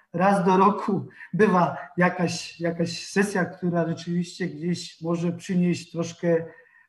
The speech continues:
y, napięcia. Y, może nie to związane z, bardziej z Tillerem, ale, y, z, z wymianą zdań. Zazwyczaj związane jest to, wiadomo, z podatkami,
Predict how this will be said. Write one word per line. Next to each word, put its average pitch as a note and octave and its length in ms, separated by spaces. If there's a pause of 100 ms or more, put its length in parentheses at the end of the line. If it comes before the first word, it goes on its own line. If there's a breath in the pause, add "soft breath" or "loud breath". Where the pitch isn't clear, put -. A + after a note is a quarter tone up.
y, E3 120
napięcia. G#3+ 960 (600 loud breath)
Y, E3 180
może F3 260
nie G3 180
to F3+ 360 (220)
związane F3 440
z, D#3+ 80
bardziej E3+ 240
z - 100
Tillerem, F#3 460
ale, F3 380
y, D#3 40 (520)
z, - 580
z G3+ 60
wymianą G#3 540 (380 loud breath)
zdań. F#3 520 (340 loud breath)
Zazwyczaj F3+ 560
związane E3 380
jest E3 160
to, D#3 60
wiadomo, D3+ 500
z E3 220
podatkami, D#3 840